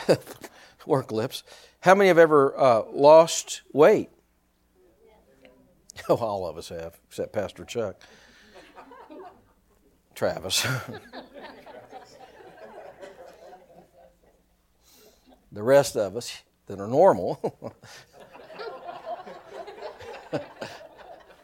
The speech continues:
It's like a friend of mine ran into me when the church, a minister friend, we hadn't seen one in a long time, and he said, "Man, you look good." I said, "Well, I should. I've been losing weight for thirty-five years." <laughs>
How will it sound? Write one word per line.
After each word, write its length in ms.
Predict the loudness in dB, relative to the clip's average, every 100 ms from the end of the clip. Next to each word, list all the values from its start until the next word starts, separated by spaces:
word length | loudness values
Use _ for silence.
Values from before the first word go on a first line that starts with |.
| _ _ _ -4
It's 240 | -4 0
like 240 | 2 2 0
a 60 |
friend 680 | -10 -10 -18 -18 0 4 4
of 40 | 2
mine 220 | 0 0
ran 220 | 0 0
into 240 | -2 -2 -2
me 120 | -2
when 180 | -4 -10
the 120 | -12
church, 340 | -4 -2 -2 -4
a 60 | -14 -20 _ -8
minister 340 | -8 -8 -14
friend, 240 | -10 -8
we 60 | -6
hadn't 100 | -8
seen 160 | -8 -12
one 80 | -12
in 80 | -12
a 40 |
long 140 | -14 -12
time, 220 | -12 -12
and 80 | -14
he 80 |
said, 120 | -16 -12
"Man, 240 | -10 -10
you 120 | -10
look 160 | -10 -12
good." 120 | -14
I 100 | -14
said, 180 | -12 -8
"Well, 100 | -8
I 20 |
should. 360 | -6 -8 -6 -8
I've 100 | -8
been 140 | -8
losing 200 | -8 -8
weight 200 | -10 -10
for 40 |
thirty-five 460 | -10 -10 -6 -8 -6
years." 420 | -8 -10 -12 -16 _ -20 -20 -20 -20 -20 -20 -20 -20 -20 -18 -16 -14 -16 -18 -20 -20 -20 -20 -20 -20 -20 _
<laughs> 80 | _